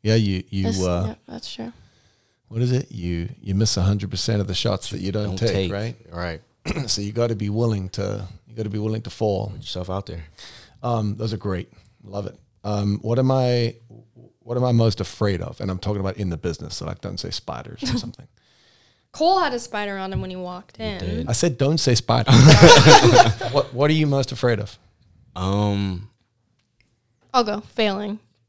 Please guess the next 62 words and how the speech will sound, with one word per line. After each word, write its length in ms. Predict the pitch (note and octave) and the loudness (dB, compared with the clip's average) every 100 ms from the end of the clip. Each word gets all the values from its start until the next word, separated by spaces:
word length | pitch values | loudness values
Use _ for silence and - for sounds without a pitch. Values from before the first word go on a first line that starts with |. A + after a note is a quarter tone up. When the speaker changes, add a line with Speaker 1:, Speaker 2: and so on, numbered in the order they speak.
| _ | _
Speaker 3:
Yeah. 300 | G2+ F2+ - - _ | -8 -8 -8 -14 _
Speaker 2:
You 120 | A#3+ | -2
know, 220 | A3 A3 - _ _ _ _ | 0 -4 -10 _ _ _ _
like, 220 | A3+ A3 | 0 2
I, 300 | G#3+ - - - - - | 0 0 -4 -12 -20 -2
I'm 140 | A#3 | 2
ambitious 480 | A3+ A3 G#3+ A3+ A3+ | 2 2 0 0 2
Speaker 1:
Big 80 | A3 | 2
Speaker 2:
and, 80 | A3+ | 2
Speaker 1:
failing? 220 | B3+ B3+ B3 A3+ | 4 6 8 6
Speaker 2:
and, 80 | - | 6
and 140 | A#3 | 4
I 120 | G#3+ | 6
want 320 | G#3 G#3+ B3 G3+ | 4 4 6 4
it, 220 | G3+ - - _ _ _ - | -2 -8 -18 _ _ _ -4
but, 280 | G#3 - _ - | -4 -4 _ -6
you 100 | A3 | -2
know, 160 | G#3 | -2
in 60 | G3+ | -2
the 40 | G3+ | -2
back 180 | F#3+ - | -2 -4
of 60 | |
your 100 | F#3+ | -6
head, 180 | G3+ F#3+ F#3 | -4 -4 -6
you're 140 | G3 | -8
thinking, 480 | G3 F#3+ F#3+ F#3 F#3+ | -8 -10 -10 -12 -12
"Oh, 140 | - F#3 | -10 -8
well, 140 | F#3+ | -8
there's 180 | F#3 F#3+ | -8 -8
also 280 | F#3 F#3 F#3 | -10 -10 -10
a 60 | F#3 | -10
big 200 | F#3 G3 | -12 -12
fail 240 | F#3 - | -12 -10
rate 240 | - - - | -10 -12 -12
in 180 | - - | -14 -12
real 180 | - | -12
estate." 420 | - - F#3+ - - | -12 -12 -14 -14 -18
So 420 | - F#3 - G#3+ - - | -16 -14 -14 -18 -20 -10
Speaker 1:
So 140 | - | -2
when 80 | A#2 | 0
you 40 | |
say 120 | A2 G2+ | 0 -2
fail, 260 | - F2 | -2 -4
you 100 | F#2 | -2
mean, 120 | F#2+ | -4
like, 180 | E2 - | -6 -8
capital 480 | - F2+ - F2 D#2+ | -4 -4 -4 -8 -6
F 160 | E2 - | -8 -8
fail, 400 | - E2 E2+ F#2 | -10 -8 -8 -10
like, 280 | - F#2 - | -8 -10 -2
Speaker 2:
Yeah, 220 | C4 A3+ | 4 4
Speaker 1:
not, 80 | A3 | 4
Speaker 2:
no, 60 | B3 G#3+ | 2 2
Speaker 1:
not 120 | - | 2
Speaker 2:
yeah. 120 | A2 | 0
Speaker 1:
make 160 | G#2+ G#2+ | 0 -2
it 60 | |
in 80 | G2+ | -4
the 80 | G2 | -2
business. 360 | F#2+ E2+ F2+ | -4 -6 -6
Speaker 2:
Right, 240 | G#2+ G2+ - | -4 -4 -8
right. 200 | A2+ A2+ | -10 -10